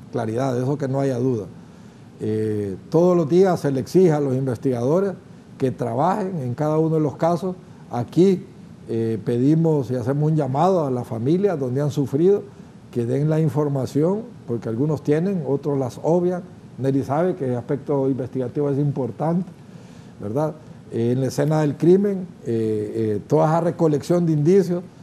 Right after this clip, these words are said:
aunque la gente no crea, es el,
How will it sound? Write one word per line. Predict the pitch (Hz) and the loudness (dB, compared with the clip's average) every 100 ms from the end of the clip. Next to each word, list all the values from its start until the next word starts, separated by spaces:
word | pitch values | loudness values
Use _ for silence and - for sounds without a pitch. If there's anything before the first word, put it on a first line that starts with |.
| - - - | -20 -20 -8
aunque | 127 127 147 135 | -4 -2 0 0
la | 123 | 0
gente | 123 180 180 185 160 127 95 - | 2 4 2 2 0 0 -4 -8
no | 120 147 147 | -2 -2 -2
crea, | 196 190 160 139 - - - - - | -2 -2 -2 -6 -14 -20 -20 -20 -2
es | 123 143 135 | 2 2 2
el, | 165 151 | 0 0